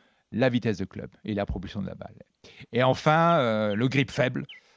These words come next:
ah, plutôt à éviter, hein. C'est une prise de club davantage dans les paumes de, de, de, des mains, et les mains sont davantage dissociées, et l'une de l'autre est dissociée du club.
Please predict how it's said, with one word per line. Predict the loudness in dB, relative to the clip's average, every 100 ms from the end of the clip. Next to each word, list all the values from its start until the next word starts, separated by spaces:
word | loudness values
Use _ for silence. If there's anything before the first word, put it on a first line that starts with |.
| -20 -20 -20 _ _
ah, | -8 0
plutôt | 0 2 0
à | 2
éviter, | 0 -4 -6 -4 -2
hein. | -2
C'est | -2 -4
une | -2
prise | 2 2 4
de | 2
club | 2 4
davantage | 6 6 4 4 4
dans | 2
les | 0
paumes | 4 4 4 2 2
de, | 0 -2
de, | -2 -4 -6
de, | -6
des | -2 0
mains, | 2 0 -4 _ -12
et | -6
les | -2 0
mains | 0
sont | 0 -4
davantage | 0 2 4 2 2 2
dissociées, | 0 -4 -4 -6 -4 -2 -2 -6 _ -20 _
et | 0
l'une | 2 6
de | 6
l'autre | 4 2 -4
est | -4
dissociée | -2 -4 -2
du | -4 -6
club. | -8 -8